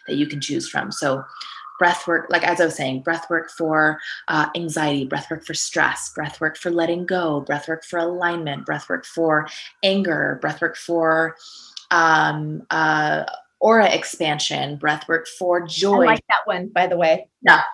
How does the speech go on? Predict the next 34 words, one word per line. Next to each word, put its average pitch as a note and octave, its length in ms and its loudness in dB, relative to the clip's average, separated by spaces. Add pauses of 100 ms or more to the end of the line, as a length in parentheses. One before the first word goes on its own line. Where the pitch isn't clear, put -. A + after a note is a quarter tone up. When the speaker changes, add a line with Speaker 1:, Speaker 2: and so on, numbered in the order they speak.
(100)
Speaker 1:
that G3 100 10
one's A3+ 160 6
hard, F#3+ 240 12
right? G3+ 360 10
<laughs> - 40 0 (180)
Speaker 2:
Yeah, C#4+ 320 10 (140)
that A#3 140 6
was G3 240 0
good. G3+ 240 6
That - 140 -4
was F3+ 100 -10
good. F4+ 320 0
Speaker 1:
It's - 80 -4
a, - 180 -2
it's - 120 0
a A3 60 6
good G3 140 4
one. D3+ 260 2 (420)
So, G3+ 520 4
um, F#3 260 0 (100)
all G3+ 200 6
of A#3+ 140 -2
my A3+ 140 2
practices F3+ 560 -4
in E3+ 80 -8
the E3 180 -8
portal F3+ 340 -2
are E3 280 2
anywhere F#3 480 0
from D#3+ 380 -8 (200)
five E3 340 2
to F#3 80 -10
fifteen F3 400 -8
minutes, G3+ 360 -4